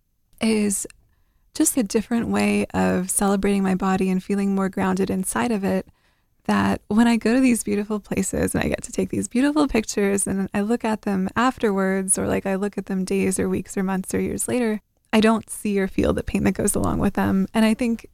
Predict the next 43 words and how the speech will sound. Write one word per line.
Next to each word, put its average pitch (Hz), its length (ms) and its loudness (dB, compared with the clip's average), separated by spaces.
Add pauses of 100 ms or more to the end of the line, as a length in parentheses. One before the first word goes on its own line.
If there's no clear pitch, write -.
(180)
it 220 200 -2
makes 208 400 0
me 220 240 0
appreciate 202 840 -4 (320)
the 196 540 0 (360)
immersiveness 190 680 0
of 185 80 -4
these 190 220 -2
golden 185 440 -2
glowing 190 640 0
or 339 140 2
moody 285 380 6
or 262 80 6
cloudy 214 400 0
or 208 80 2
whatever 196 360 2
kind 202 220 -2
of 190 60 2
moments 240 480 4
that, 202 260 0 (340)
that 220 120 4
are 214 180 4
able 214 260 2
to 220 100 -2
sweep, - 420 -4 (100)
at 220 80 4
least 277 180 4
they 269 80 6
sweep 233 260 2
me 202 240 4
away. 202 400 4
<laughs> - 40 0
I 320 140 10
don't 285 160 8
know 269 180 6 (320)
what 302 160 2
everyone's 277 360 4
else 240 180 4
experiences 220 800 -2
with 220 160 2
them 196 220 0
will 196 160 0
be, 202 380 -2